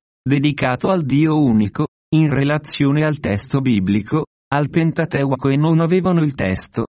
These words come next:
ma lo scoprono centinaia di anni dopo? E come mettevano in pratica la loro religiosità? Da altri passi si ricava che per centinaia di anni gli ebrei avevano perso la connotazione della Pasqua,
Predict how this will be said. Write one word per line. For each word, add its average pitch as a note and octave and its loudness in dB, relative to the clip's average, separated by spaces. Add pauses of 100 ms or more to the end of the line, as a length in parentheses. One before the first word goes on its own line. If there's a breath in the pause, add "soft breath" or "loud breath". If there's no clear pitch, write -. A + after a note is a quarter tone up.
(220)
ma C#3 2
lo E3 2
scoprono D3+ -2
centinaia D#3+ 0
di D3 2
anni C3+ 2
dopo? F3+ 0 (220)
E C#3+ 0
come F3+ 2
mettevano F#3 0
in F3+ 2
pratica F3 -2
la F3+ 2
loro D3 2
religiosità? D3 0 (280)
Da C#3+ 0
altri D3+ -2
passi E3+ 0
si D#3 0
ricava D3 0
che D#3+ 0
per B2 -4
centinaia D#3+ 2
di D#3 0
anni D#3 2
gli A#2 4
ebrei C3+ 2
avevano E3+ 2
perso D#3 -2
la E3 0
connotazione D#3+ 2
della D#3 0
Pasqua, A2+ -2